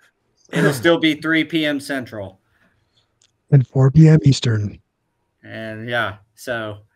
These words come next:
Speaker 2: All right, guys. Well, it was a pleasure. Can't wait to
Speaker 3: Yes,
Speaker 2: see
Speaker 3: sir.
Speaker 2: you guys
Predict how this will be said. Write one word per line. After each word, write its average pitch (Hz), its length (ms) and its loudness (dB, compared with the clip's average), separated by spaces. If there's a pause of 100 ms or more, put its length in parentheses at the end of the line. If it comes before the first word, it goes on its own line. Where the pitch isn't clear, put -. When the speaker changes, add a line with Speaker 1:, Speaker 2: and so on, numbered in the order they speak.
(1080)
Speaker 2:
All 139 140 -2
right, 165 240 4
guys. 165 520 2 (120)
Well, 151 200 2
it 160 40 0
was 147 140 -4
a 147 60 -8
pleasure. 180 680 -6 (120)
Can't 165 220 -8
wait 170 200 -4
to - 40 -12
Speaker 3:
Yes, 135 100 -14
Speaker 2:
see 147 100 2
Speaker 3:
sir. 131 140 2
Speaker 2:
you 113 80 -6
guys 175 560 -4